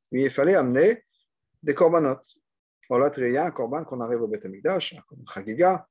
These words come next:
korban de la fête, il fallait amener des korbanot. Maintenant, les korbanot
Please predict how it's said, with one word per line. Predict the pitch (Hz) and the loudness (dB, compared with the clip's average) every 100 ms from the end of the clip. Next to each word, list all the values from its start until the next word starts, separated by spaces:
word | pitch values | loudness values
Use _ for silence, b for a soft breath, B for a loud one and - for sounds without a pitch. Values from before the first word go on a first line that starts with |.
| - | -16
korban | 110 110 | -10 -6
de | 104 | -4
la | 110 | -4
fête, | - 110 190 | 0 0 -2
il | _ _ - | _ _ 0
fallait | 131 | 2
amener | 180 196 | 2 0
des | 175 | -2
korbanot. | 147 123 - - _ _ _ - b b - | -2 -2 -6 -14 _ _ _ -20 b b -10
Maintenant, | 135 - 143 117 - _ _ _ _ _ _ _ _ _ _ _ - | -10 -2 0 0 -4 _ _ _ _ _ _ _ _ _ _ _ -14
les | 107 | 0
korbanot | 160 151 107 131 | 2 2 0 -2